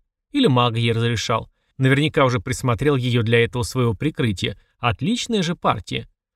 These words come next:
Из тех, что не помешают ей продолжать спать с Северьяном. Север лег на спину прямо на пол и расхохотался.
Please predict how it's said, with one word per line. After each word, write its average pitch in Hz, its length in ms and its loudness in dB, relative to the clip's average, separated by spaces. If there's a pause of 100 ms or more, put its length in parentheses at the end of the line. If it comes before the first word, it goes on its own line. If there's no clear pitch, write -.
(160)
Из 143 160 -2
тех, 165 200 -2
что - 140 -4
не 131 100 0
помешают 131 520 -2
ей 117 120 -2
продолжать 120 520 0
спать - 280 -6
с - 60 -12
Северьяном. 120 580 -4 (1200)
Север 254 360 0
лег 214 220 0
на 185 140 0
спину 214 420 -2
прямо 151 280 0
на 180 200 0
пол 135 160 -2
и 123 40 0
расхохотался. 123 840 -6